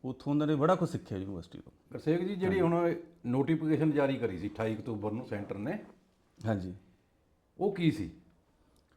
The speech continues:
Speaker 1: ਉਹਦੇ ਵਿੱਚ ਸੀ, ਉਹਨਾਂ ਨੇ ਜਿਵੇਂ ਯੂਨੈਨਿਮਸਲੀ ਫੈਸਲੇ ਹੁੰਦੇ ਸੀਗੇ,
Speaker 2: ਹੂੰ।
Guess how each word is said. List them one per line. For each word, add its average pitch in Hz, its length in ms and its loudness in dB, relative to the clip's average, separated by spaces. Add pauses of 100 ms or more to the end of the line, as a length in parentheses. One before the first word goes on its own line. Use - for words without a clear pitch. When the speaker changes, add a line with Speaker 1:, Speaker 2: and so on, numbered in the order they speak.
(560)
Speaker 1:
ਉਹਦੇ 175 160 4
ਵਿੱਚ 185 180 4
ਸੀ, 170 120 4
ਉਹਨਾਂ 165 200 8
ਨੇ 160 440 6 (760)
ਜਿਵੇਂ 131 280 4
ਯੂਨੈਨਿਮਸਲੀ 147 580 4
ਫੈਸਲੇ 123 280 0
ਹੁੰਦੇ 104 280 -2
ਸੀਗੇ, 107 320 -2 (120)
Speaker 2:
ਹੂੰ। 113 280 -4